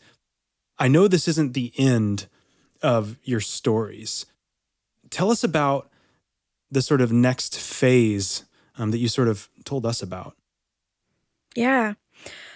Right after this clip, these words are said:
Speaker 2: So the next set of experiences or encounters, as I like to call them, I was fourteen years old.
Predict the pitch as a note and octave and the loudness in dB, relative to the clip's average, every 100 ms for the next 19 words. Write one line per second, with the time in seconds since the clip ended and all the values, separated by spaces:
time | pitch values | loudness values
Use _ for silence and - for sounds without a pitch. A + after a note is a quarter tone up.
0 | - - - C#4+ C#4 C4+ C4+ C4+ C4+ - | -20 -18 2 6 8 8 6 6 2 -2
1 | _ _ _ - A#3+ B3+ B3 D4 F4 - | _ _ _ -6 2 4 6 4 0 -4
2 | - - - - _ _ - - - A#3+ | -14 -12 -16 -18 _ _ -18 -14 -4 0
3 | G#3+ G#3 - _ - G#3 G3+ G3 - - | 2 0 -6 _ 0 0 0 -4 -12 -14
4 | - A3+ - - A3+ G#3 G3 G3 - G#3 | -10 -8 -10 -8 -4 -2 0 -2 -4 -4
5 | G3 G3+ G3+ G#3 - A3 G#3 - A#3 A#3+ | -4 -4 -2 -2 -4 -2 -2 0 -2 -2
6 | - - - - - G3+ G#3 G#3+ G#3+ A3+ | -6 -18 -20 -20 -12 -8 -6 -4 -4 -4
7 | B3+ - G#3 G#3 G3+ G#3+ - - - - | -6 -2 0 2 2 2 0 -10 -20 -20
8 | _ - A#3 B3+ A#3 G#3+ G3 - - C#4+ | _ -2 2 2 2 0 0 -4 -2 0
9 | D4+ - G#3+ - - - - - | 0 0 -4 -4 -4 -4 -4 -6